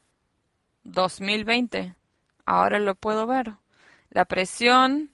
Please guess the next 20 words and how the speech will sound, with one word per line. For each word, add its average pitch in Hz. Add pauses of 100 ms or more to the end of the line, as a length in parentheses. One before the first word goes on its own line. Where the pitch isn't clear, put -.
del 190
dos 180
mil 208
veinte 214
hizo 208
que 202
muchos 240
nos 226
quitemos 208
nuestras, 185 (1400)
nuestras 190
máscaras 208
de 202
actores. 196
Nos 185
quitamos 214
la 190
máscara 190
de 175
actores. 190